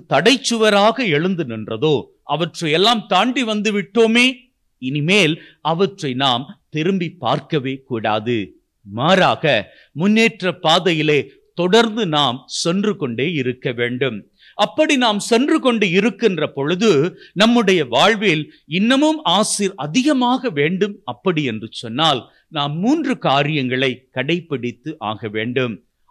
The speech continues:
அது என்ன அந்த மூன்று காரியங்கள்? அந்த மூன்று காரியங்களும் இவைதான்.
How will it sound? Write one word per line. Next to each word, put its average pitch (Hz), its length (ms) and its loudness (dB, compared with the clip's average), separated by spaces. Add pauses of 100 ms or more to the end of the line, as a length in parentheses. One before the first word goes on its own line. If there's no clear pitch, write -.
அது 120 260 -6
என்ன 202 400 4
அந்த 131 280 -4
மூன்று 170 400 -4
காரியங்கள்? 117 720 -2 (420)
அந்த 135 220 -8
மூன்று 202 420 2
காரியங்களும் 127 800 -2 (280)
இவைதான். 120 580 -2